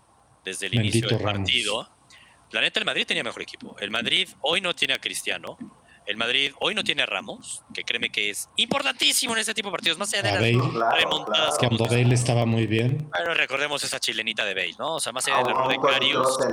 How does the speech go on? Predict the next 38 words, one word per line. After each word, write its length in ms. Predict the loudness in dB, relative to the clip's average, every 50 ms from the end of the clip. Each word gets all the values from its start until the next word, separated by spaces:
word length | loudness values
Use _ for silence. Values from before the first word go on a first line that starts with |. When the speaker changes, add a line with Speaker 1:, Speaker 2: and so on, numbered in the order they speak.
| 0 0
Speaker 3:
en, 40 | 0 0
en 40 | 2
mucho 220 | 0 0 0 -2
mejor 260 | -2 0 0 0 0
nivel 260 | 2 2 2 0 0 0
que 60 | -2
el 60 | -2
que 100 | -4 -4
trae 240 | -4 -2 0 0 0
ahorita. 420 | 0 0 -2 -4 -4 -6 -8 -10 -12 -18 -20 _ _ -2
Speaker 1:
También. 220 | 0 2 4 4 4
Speaker 2:
Marcelo, 440 | 4 2 4 4 4 2 2 2
cuando 240 | 2 2 2 2 2
era 140 | 2 2 2
Marcelo. 460 | 2 0 0 -2 -2 0 2 2 2
Speaker 3:
Ma-, 60 | 2 0 0
ma-, 380 | 0 0 0 0 0 0 -2 -2 -4
ma-, 200 | -4 -6 -8 -10 -10 -8
sí, 60 | -4 -2 0
no. 0 |
Speaker 1:
Exactamente. 760 | 0 2 2 0 -2 -2 -4 -4 -2 -2 -2 0 -2 0 0
Oye, 220 | 2 2 2 2 2
Speaker 3:
No, 80 | 0
no, 100 | 0 -2 -2
Speaker 1:
un, 200 | -2 -4 -4 -2
Speaker 3:
de 100 | -2 -2
otro, 300 | -2 -2 -2 -2 -2 -2
otro 160 | 0 -2 -2
Speaker 1:
un, 60 | -2 -2 -6
Speaker 3:
tipo. 140 | -6 -6 -6 -8 -8 -12 -14 -14 -18 -20 -18 -12 -4
Speaker 1:
un 100 | 0 0
Liverpool 540 | 2 2 0 -2 -4 -4 -6 -4 -4 -4 -4
que, 300 | -2 0 0 0 0 -2
que 120 | -4 -4 -4
no 100 | -2 0
tenía 360 | 0 0 2 2 2 2 2
a 40 | 0
Alisson 480 | 0 0 0 -2 -2 -2 -4 -6 -8